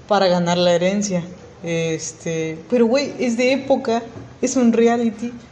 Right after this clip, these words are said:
todo se transmite por radio, hay un chingo de micrófonos en la casa y tienen que participar en el reality mientras un,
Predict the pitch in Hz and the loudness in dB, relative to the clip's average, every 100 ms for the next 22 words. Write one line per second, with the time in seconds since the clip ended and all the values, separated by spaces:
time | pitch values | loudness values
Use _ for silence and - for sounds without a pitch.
0 | - - 247 254 226 208 196 208 208 233 | -2 6 6 6 2 0 2 0 0 0
1 | 202 185 202 220 220 220 233 233 226 196 | 0 2 4 4 4 2 2 2 2 0
2 | 208 226 226 196 185 196 208 202 214 208 | 0 2 2 2 0 0 0 -4 -6 -6
3 | 208 190 180 190 170 180 190 190 180 185 | -6 -6 -6 -10 -6 -4 -4 -4 -4 -4
4 | 185 - 214 185 185 180 - - 208 208 | -6 -8 -8 -4 -4 -4 -8 -12 -4 0
5 | 208 208 | 0 -2